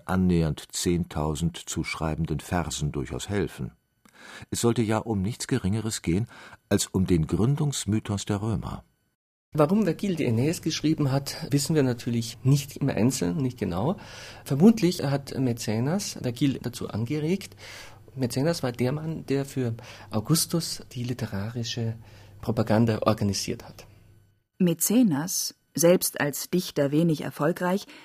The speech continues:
Speaker 3: hatte Vergil ein Haus in Rom zur Verfügung gestellt, um ihn in der Stadt zu halten. Und dort dürfte Vergil Octavian,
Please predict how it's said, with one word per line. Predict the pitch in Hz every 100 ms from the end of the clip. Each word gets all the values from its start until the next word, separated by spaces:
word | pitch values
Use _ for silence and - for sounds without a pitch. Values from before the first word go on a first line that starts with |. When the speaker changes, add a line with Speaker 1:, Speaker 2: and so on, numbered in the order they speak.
| - _
Speaker 3:
hatte | - 262 277
Vergil | 196 170 180 214 247
ein | - 175 156
Haus | 165 233
in | - 165
Rom | 156 139 226
zur | 226 190
Verfügung | 170 156 214 240 196
gestellt, | 175 - 170 160 160 - -
um | - 165
ihn | 151
in | 147
der | 170
Stadt | 175 151 -
zu | 135
halten. | 135 139 - - _ _ _ _ - - -
Und | 220 202
dort | 165 220 - -
dürfte | 185 240 - 208
Vergil | 170 139 151 208 233
Octavian, | 196 - 175 147 139 131 131 180